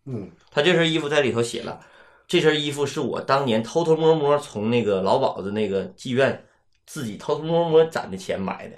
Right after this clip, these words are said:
Speaker 1: 嗯。
Speaker 2: 而且在外头一点点挪出来的。
Speaker 1: 一身嫁衣。
Speaker 2: 对，他以为我把所有的钱都他妈给他，都他妈还回去了。
Speaker 1: 嗯。
Speaker 2: 但是我就把这个留着。所以说这身嫁衣在这个人物里头，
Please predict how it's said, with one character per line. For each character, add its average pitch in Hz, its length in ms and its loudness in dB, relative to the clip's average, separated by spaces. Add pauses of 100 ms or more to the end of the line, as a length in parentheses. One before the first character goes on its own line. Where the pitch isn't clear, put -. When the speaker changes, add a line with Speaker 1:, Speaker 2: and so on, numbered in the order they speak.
Speaker 1:
嗯。 123 180 -6
Speaker 2:
而 110 80 0
且 107 120 -2
在 131 180 -2
外 139 160 6
头 110 100 0
一 - 120 -4
点 113 120 6
点 107 160 2
挪 - 160 -4
出 117 120 -4
来 101 100 -4
的。 160 80 -10
Speaker 1:
一 160 80 -4
身 165 140 0
嫁 165 200 6
衣。 139 180 -4
Speaker 2:
对， 127 440 6
他 - 140 4
以 147 100 4
为 131 80 6
我 160 100 6
把 170 140 2
所 175 200 2
有 160 60 6
的 123 60 2
钱 101 240 -4
都 208 160 6
他 180 80 4
妈 - 140 6
给 - 180 -6
他， - 80 -8
都 165 120 -2
他 175 100 -4
妈 123 40 0
还 95 300 -4
回 95 80 -6
去 85 80 -8
了。 82 60 -14 (180)
Speaker 1:
嗯。 120 220 -8
Speaker 2:
但 120 120 -2
是 120 120 0
我 - 120 -4
就 110 80 -2
把 - 140 -6
这 127 140 -4
个 107 80 0
留 - 200 -10
着。 - 80 -14
所 156 160 -2
以 160 60 0
说 147 100 -2
这 175 140 -2
身 160 100 0
嫁 160 220 4
衣 135 100 -2
在 151 160 0
这 139 120 -2
个 135 80 2
人 98 180 2
物 110 80 -2
里 - 80 -10
头， - 240 -14